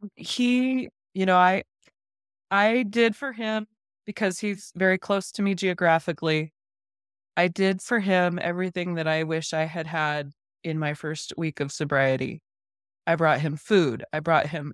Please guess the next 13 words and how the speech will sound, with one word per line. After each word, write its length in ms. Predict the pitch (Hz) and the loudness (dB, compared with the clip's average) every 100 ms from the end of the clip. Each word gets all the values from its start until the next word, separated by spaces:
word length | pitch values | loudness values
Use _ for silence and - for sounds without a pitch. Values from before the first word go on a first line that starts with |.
| - | -4
eighteen 560 | 180 185 - 196 185 | -4 -4 -4 -2 -2
thousand 520 | 175 151 170 165 170 165 | 0 4 4 4 -2 -4
different 360 | 156 165 160 | -4 -6 -6
kinds 360 | - 160 160 160 | -4 -2 0 -2
of 120 | 165 | -4
fizzy 300 | - 175 170 | -4 -2 0
waters 540 | 147 135 127 120 117 - | 2 2 0 -4 -6 -4
and 280 | 160 160 - | -2 -2 -2
sodas. 680 | 196 175 151 123 131 - - _ _ _ _ _ - | 2 4 4 2 -4 -14 -18 _ _ _ _ _ -2
I 100 | 165 | -2
brought 380 | 170 160 151 | 2 4 4
him 240 | 156 170 175 | 2 -4 -6
flowers. 960 | - 208 202 214 185 143 139 - - | -4 2 4 6 4 2 -2 -8 -12